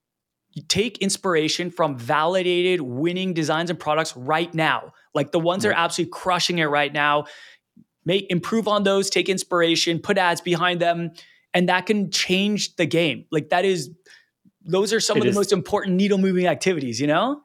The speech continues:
Speaker 2: It needs to, yeah, you need to. If you think about any company out there, any company, like biggest brands out there, Coca-Cola, right? What do you think they do? You, you think they're just, like, launch a new product based on their, like,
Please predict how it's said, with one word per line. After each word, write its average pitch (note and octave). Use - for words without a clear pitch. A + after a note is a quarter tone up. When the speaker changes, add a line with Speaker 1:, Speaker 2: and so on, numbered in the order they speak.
Speaker 2:
It C3
needs B2
to, G2+
yeah, G#2+
you C3+
need C3+
to. A#2+
If -
you C3
think E3+
about B2+
any A2
company G2
out F#2
there, -
any B2
company, A2+
like -
biggest A#2+
brands G2
out F2
there, F2+
Coca-Cola, G2
right? A2
What B2+
do -
you C#3+
think C3+
they G2
do? F2+
You, D#3
you C3
think C3
they're B2
just, A2
like, G#2+
launch A#2+
a G#2+
new A2
product G#2+
based G#2+
on G2
their, F#2+
like, G2+